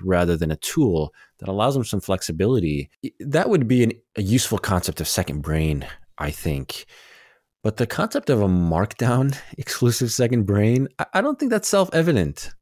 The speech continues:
Yeah, I don't think you can sell me on that. A-, and not 'cause I'm resistant to it, but because I've tried those, th-, th-, these, these,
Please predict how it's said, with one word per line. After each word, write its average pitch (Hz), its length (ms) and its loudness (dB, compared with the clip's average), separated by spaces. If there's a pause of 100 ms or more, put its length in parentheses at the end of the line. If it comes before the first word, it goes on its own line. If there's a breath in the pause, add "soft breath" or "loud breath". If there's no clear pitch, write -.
(140)
Yeah, 170 180 2
I 175 60 4
don't 190 80 0
think 240 100 2
you 214 60 -2
can 190 100 0
sell 185 240 0
me 165 140 4
on 92 160 4
that. 80 500 2
A-, 117 180 0
and 131 80 4
not 147 140 2
'cause 147 140 2
I'm 139 200 4
resistant 135 480 2
to 113 120 2
it, 101 160 2
but 104 100 -4
because - 240 -6
I've 175 80 -4
tried 254 260 0
those, 110 220 2
th-, 110 160 -4
th-, 95 260 -6
these, 113 380 -2
these, 113 420 -4